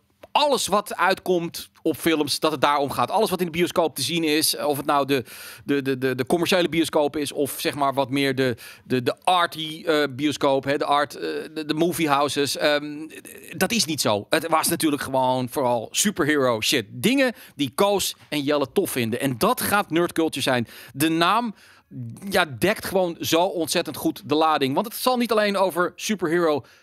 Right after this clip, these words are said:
films gaan. Het gaat ook over superhero series. Het gaat ook over comics. Het kan over manga gaan. Het kan over anime gaan. Het kan over figurines gaan. Het kan over alles gaan wat Koos en Jelle qua geek stuff tof vinden. Nou, en dan heb je dus de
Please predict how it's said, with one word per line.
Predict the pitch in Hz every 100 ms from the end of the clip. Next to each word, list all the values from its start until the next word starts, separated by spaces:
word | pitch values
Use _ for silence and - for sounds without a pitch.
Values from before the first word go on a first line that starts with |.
| -
films | 269 294 -
gaan. | 147 143 139 - - -
Het | - -
gaat | -
ook |
over | 143 135
superhero | - 139 139 151 143
series. | - 269 180 - - - - -
Het | 185
gaat | - 165
ook | - 160 -
over | 156 143 143 147 123 _ _ _ _
comics. | - 302 214 - -
Het | - - -
kan | 165
over | 151 143 165
manga | 165 226 254 190
gaan. | 147 147
Het | 139
kan | 156 175
over | 165 151 -
anime | 202 233 247 202 165 135
gaan. | 143 135
Het | 139
kan | 165
over | 160 143
figurines | - 269 226 185 156
gaan. | 156
Het | 147
kan | 220
over | 196 -
alles | - 220 269 240
gaan | - 190 190 185 - -
wat | 156 -
Koos | 196 208
en | 196 151
Jelle | 160 170 160
qua | 151 139 113
geek | 107 220 208
stuff | - 185 170 - _ _ - _ _ _ -
tof | 285 -
vinden. | 156 123 101 104
Nou, | 175
en | 160
dan | 180 180
heb | 180 247
je | 226
dus | 175 165 -
de | 127 147